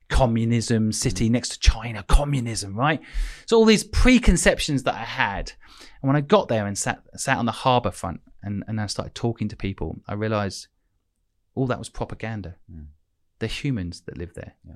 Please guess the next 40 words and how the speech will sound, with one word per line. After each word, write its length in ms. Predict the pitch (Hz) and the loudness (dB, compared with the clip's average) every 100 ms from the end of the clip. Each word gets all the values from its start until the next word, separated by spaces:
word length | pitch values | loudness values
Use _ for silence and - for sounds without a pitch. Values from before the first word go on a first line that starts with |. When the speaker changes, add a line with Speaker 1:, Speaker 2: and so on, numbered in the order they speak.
| - | -14
Speaker 1:
that 120 | - | -10
eat 140 | 107 | -10
three 200 | - 127 | -4 -2
meals 220 | 123 123 117 | 6 6 6
a 40 | |
day 340 | 107 82 135 - _ _ _ _ _ _ _ - | 2 -2 -4 -10 _ _ _ _ _ _ _ -12
and 240 | 104 101 - _ _ _ _ | -8 -8 -10 _ _ _ _
consume 720 | - 104 - - 98 95 151 _ _ _ _ _ _ _ _ _ _ _ | -6 -4 -4 -2 -2 -2 -6 _ _ _ _ _ _ _ _ _ _ _
fr-, 220 | - 120 - | -10 -6 -4
and, 180 | 110 95 - - 87 - | -4 -6 -6 -10 -6 -6
and 160 | - 107 | -4 0
care 280 | - 120 120 | 2 4 4
about 200 | 127 127 | 4 2
their 120 | 120 | -2
kids. 460 | - 110 135 - 87 | 0 -2 -2 -8 -14
Speaker 2:
Mm. 80 | 78 _ _ _ _ _ _ _ 117 | -16 _ _ _ _ _ _ _ -4
Speaker 1:
And 140 | 117 | -2
it 80 | 117 | 0
turns 320 | - 165 160 | 2 2 2
out 360 | 95 101 135 - _ _ _ _ _ _ _ | -2 -2 -4 -8 _ _ _ _ _ _ _
they're 120 | - 101 | -14 -12
exactly 480 | - - 180 185 | -6 0 0 0
the 100 | 165 | -2
fucking 320 | 156 147 143 131 | 2 0 0 0
same 260 | 131 110 | 0 -2
as 100 | 95 | -4
us, 260 | 87 - - | -8 -12 -14
Speaker 2:
Yeah. 100 | 82 - _ _ _ - | -16 -18 _ _ _ -6
Speaker 1:
despite 380 | 135 - 185 170 | -4 2 4 4
what 80 | |
the 80 | 160 | 2
media 300 | 156 147 135 | 2 0 0
told 320 | 131 123 104 | 0 -2 -2
me. 160 | 98 87 - _ _ _ _ _ | -6 -12 -16 _ _ _ _ _
The 80 | 151 | 0
fact 180 | 233 226 | 0 2
that 60 | 208 | 0
it 80 | |
was 120 | 180 | 2
a 100 | 170 | 0